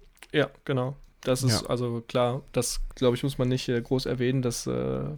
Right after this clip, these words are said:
Speaker 1: was man hier mitnimmt, ist auf jeden Fall, wenn richtig angewandt und wenn man sich da auch wirklich interessiert und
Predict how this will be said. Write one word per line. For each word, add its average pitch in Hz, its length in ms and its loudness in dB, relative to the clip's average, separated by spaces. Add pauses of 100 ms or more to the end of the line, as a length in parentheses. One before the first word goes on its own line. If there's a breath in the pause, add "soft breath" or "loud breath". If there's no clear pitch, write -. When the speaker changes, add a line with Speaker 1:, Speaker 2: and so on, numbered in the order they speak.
(100)
Speaker 1:
was 123 160 -4
man 123 140 0
hier 123 180 2
mitnimmt, 127 420 0
ist 123 120 -4
auf 120 120 -4
jeden 123 140 -2
Fall, 123 440 -2 (500 soft breath)
wenn 127 300 6
richtig 131 440 0
angewandt 139 520 4
und 123 220 -2
wenn 123 160 2
man 120 180 0
sich 127 160 -2
da 123 120 0
auch 120 180 -2
wirklich 131 240 -4
interessiert 143 420 -2
und 135 300 -2